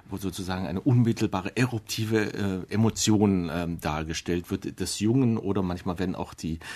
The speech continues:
die Klischees, die die Erwachsenen von sich geben, einfach so komponiert hineingeschossen.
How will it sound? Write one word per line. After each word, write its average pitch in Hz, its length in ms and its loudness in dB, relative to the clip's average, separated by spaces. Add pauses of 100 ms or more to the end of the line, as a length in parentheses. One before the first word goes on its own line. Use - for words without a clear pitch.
(360)
die - 80 -14
Klischees, 104 640 2
die 95 120 -4
die 90 200 2
Erwachsenen 87 520 0
von 110 220 6
sich 107 240 2
geben, 101 240 0
einfach 98 300 -4
so 92 160 -6
komponiert 101 580 0
hineingeschossen. 101 960 -2